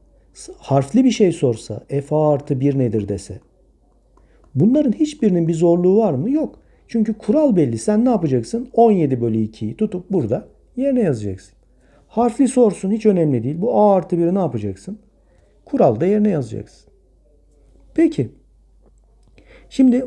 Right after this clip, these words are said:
bunlarla ilgili örnek de yapacağız tabii ama ona geçmeden hemen şu şeyi de söyleyelim.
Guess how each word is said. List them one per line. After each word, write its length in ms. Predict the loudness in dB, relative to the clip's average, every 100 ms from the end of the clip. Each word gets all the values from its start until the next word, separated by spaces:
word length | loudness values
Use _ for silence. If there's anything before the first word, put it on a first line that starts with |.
| -6
bunlarla 440 | -2 2 4 6 4
ilgili 200 | 4 2
örnek 280 | 2 2 2
de 60 |
yapacağız 400 | 0 2 -2 -2
tabii 200 | -2 0
ama 180 | -2 -2
ona 260 | -2 0 4
geçmeden 500 | 2 2 -2 -2 0
hemen 280 | 0 -2 -6 _ _
şu 160 | _ -6
şeyi 220 | 0 2
de 100 | 2
söyleyelim. 520 | 0 -4 -4 -6 -10